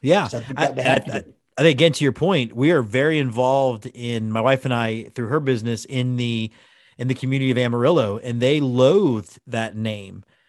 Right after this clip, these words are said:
Speaker 1: until it started, and now it's one of the best-selling, you know, brands out there. Was there a, now, he, he, I, it's, it's almost like I'm asking you a, a Jim's therapy question, but not really.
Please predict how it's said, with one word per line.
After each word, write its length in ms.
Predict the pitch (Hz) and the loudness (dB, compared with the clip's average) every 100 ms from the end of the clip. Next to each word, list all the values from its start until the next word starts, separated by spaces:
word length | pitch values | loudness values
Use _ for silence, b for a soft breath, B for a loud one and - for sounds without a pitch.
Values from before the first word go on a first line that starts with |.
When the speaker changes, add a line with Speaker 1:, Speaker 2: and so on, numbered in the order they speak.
| _ _ _ | _ _ _
Speaker 1:
until 500 | 123 113 147 139 120 - _ - | -6 0 2 2 0 -10 _ -8
it 140 | 127 | -6
started, 540 | - 143 185 117 101 | 0 2 2 -2 -6
and 120 | 117 127 | -4 0
now 180 | 139 | 2
it's 160 | 143 - | 2 2
one 160 | 143 131 | -2 0
of 60 | |
the 80 | 113 | -2
best-selling, 920 | 104 113 - 123 117 113 107 110 110 _ | -2 -4 -2 -4 -2 -2 -4 -6 -10 _
you 160 | 160 127 | -8 -6
know, 280 | 107 104 104 _ | -4 -6 -12 _
brands 460 | 135 117 117 110 113 | -6 -2 -2 -2 -2
out 180 | 117 | -4
there. 180 | - 107 B B B | -4 -8 B B B
Was 180 | 156 160 | 2 4
there 160 | 262 277 | 6 4
a, 100 | 175 - - | 2 -4 -4
now, 340 | 196 180 156 - b b b b _ b b b b b _ | 0 0 -2 -8 b b b b _ b b b b b _
he, 140 | - - | -16 -12
he, 180 | - - - | -12 -14 -12
I, 240 | - - 160 | -12 -10 -6
it's, 180 | 214 - | -4 -4
it's 160 | 220 - | 0 6
almost 220 | 208 180 | 6 6
like 100 | 170 | 2
I'm 140 | 156 | 4
asking 320 | 147 139 - 143 | 4 2 0 2
you 60 | |
a, 140 | 127 120 | 2 0
a 160 | 117 110 | -4 -4
Jim's 320 | 113 131 123 | -2 -2 -2
therapy 400 | - 117 113 110 | -2 0 -2 -4
question, 320 | 110 104 104 | -6 -6 -8
but 100 | 104 | -6
not 140 | 107 | -6
really. 240 | 101 98 | -6 -8